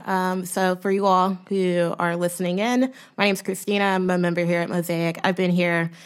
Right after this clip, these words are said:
I was thinking about it, almost five years, which is crazy because it seems like I got here two minutes ago. Um, <laughs> but I grew up, uh, like these ladies, um, in church, uh, from a very early age. And I grew up, like,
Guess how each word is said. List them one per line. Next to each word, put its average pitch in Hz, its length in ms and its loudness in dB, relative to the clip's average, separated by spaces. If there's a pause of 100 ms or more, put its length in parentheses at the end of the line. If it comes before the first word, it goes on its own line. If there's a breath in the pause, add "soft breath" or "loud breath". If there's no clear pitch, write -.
(180 loud breath)
I - 40 0
was 175 120 -2
thinking 220 240 2
about 165 160 2
it, 151 160 -4
almost 180 340 0
five 170 300 2
years, 247 380 0
which 202 260 -2
is 180 560 0 (420)
crazy 247 520 0
because 190 280 -2
it - 100 -8
seems 190 260 -2
like 175 120 -2
I 170 80 -2
got 160 220 -4
here 185 160 -4
two 190 180 -4
minutes - 340 -2
ago. 254 380 0 (380 loud breath)
Um, 196 300 4
<laughs> 233 200 6
but 214 460 6
I 208 240 6
grew 240 280 2
up, 202 400 2
uh, 185 600 -2
like 190 300 2
these 196 220 -2
ladies, 180 600 0
um, 175 400 -2 (160)
in 196 200 2
church, 196 560 -2 (680 loud breath)
uh, 180 380 0
from 190 180 2
a 185 40 2
very 196 480 4
early 175 320 0
age. 165 320 -2
And 180 120 -4
I 185 160 4
grew 185 240 -2
up, 170 100 -2
like, - 140 -2